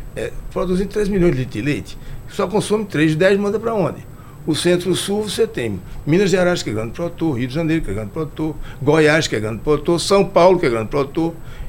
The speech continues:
Esse, o mercado dom-, mai-, de maior poder aquisitivo tá todo dominado por esses estados da própria região. Sobra os dez milhões de lá de baixo,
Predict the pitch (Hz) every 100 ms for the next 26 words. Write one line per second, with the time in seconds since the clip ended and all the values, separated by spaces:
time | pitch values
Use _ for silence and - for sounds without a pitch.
0 | - - - 220 190 131 - - 180 196
1 | 170 156 131 123 120 104 107 - 104 104
2 | 139 113 120 113 135 147 131 123 107 107
3 | - 135 143 180 175 190 190 - - -
4 | - - 139 165 147 135 156 - 175 175
5 | - 190 - 160 151 170 165 160 170 175
6 | 175 113 - - - - - 220 233 233
7 | 202 214 220 208 190 214 202 208 170 135
8 | 139